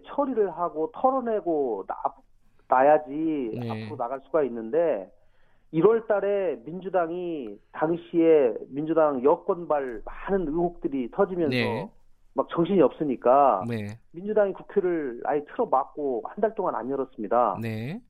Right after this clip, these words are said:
Speaker 1: 여기에서부터 저는 문제가 발생됐다고
Speaker 2: 음,
Speaker 1: 생각합니다.
Speaker 2: 네.
Speaker 1: 그러다가 이제 결국은 또 뭐 자유한국당도 최근에 오일팔 문제까지
Speaker 2: 예.
Speaker 1: 이 망언 문제까지 터지니까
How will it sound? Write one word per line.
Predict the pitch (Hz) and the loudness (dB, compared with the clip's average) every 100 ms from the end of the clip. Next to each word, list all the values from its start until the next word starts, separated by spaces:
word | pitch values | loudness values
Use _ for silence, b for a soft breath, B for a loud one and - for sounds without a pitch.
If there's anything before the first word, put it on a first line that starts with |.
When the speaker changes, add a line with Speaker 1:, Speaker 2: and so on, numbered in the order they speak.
| _ 160 | _ 0
Speaker 1:
여기에서부터 | 190 233 220 214 196 | 4 6 4 2 -2
저는 | 170 180 165 139 | -2 -4 -6 -8
문제가 | 165 170 147 | -6 -2 -2
발생됐다고 | - 143 - 143 135 110 | -2 -8 -4 -2 0 0
Speaker 2:
음, | 123 120 | 0 -4
Speaker 1:
생각합니다. | 117 113 110 92 90 98 | -6 -8 -10 -12 -14 -8
Speaker 2:
네. | 117 110 107 110 113 | -6 -6 -8 -10 -2
Speaker 1:
그러다가 | 220 220 208 208 190 170 | 0 0 4 6 6 4
이제 | 170 180 165 - | 2 0 0 -2
결국은 | 175 175 170 - | -2 0 -2 0
또 | 160 147 120 - _ _ _ _ | 0 2 0 -4 _ _ _ _
뭐 | 147 147 135 117 - - - - - - _ _ _ - _ | 4 6 6 4 0 -8 -16 -20 -20 -20 _ _ _ -20 _
자유한국당도 | - 180 175 170 - 151 143 135 120 104 - _ - | 6 8 8 6 4 2 2 -2 -2 -4 -8 _ -2
최근에 | 220 185 180 143 113 | 0 2 2 2 0
오일팔 | - 165 170 - 156 | 4 4 4 -2 -4
문제까지 | 143 131 123 107 - 117 117 | 0 0 0 -2 -6 -6 -4
Speaker 2:
예. | 120 208 - | -6 -10 -14
Speaker 1:
이 | 120 117 _ _ _ - | -20 -20 _ _ _ 2
망언 | 135 165 165 | 2 2 -2
문제까지 | 143 139 135 120 | -4 -4 -4 -6
터지니까 | - 185 180 131 - 139 104 92 | -6 -6 -4 -2 4 6 4 0